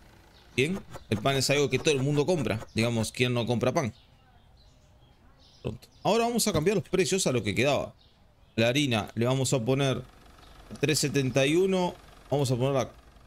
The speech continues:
de repente cuatro cero cero. De acuerdo.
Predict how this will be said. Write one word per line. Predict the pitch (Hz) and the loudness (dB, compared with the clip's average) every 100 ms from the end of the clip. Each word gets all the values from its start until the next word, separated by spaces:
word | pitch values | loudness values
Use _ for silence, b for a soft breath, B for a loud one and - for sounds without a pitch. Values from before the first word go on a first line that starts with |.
| - - | -20 -12
de | 117 | -4
repente | 117 160 147 156 160 - - - - - - - - - - - - - - - | -4 -4 -2 0 -2 -6 -20 -20 -20 -20 -20 -20 -20 -20 -20 -20 -20 -20 -20 -8
cuatro | 175 - 180 185 - - - - - | -8 -2 -2 -2 -4 -16 -20 -20 -10
cero | - 131 117 | -2 0 0
cero. | - 101 71 - - - - | 0 -2 -4 -8 -16 -10 -4
De | |
acuerdo. | 113 - 73 - | -4 -2 -6 -6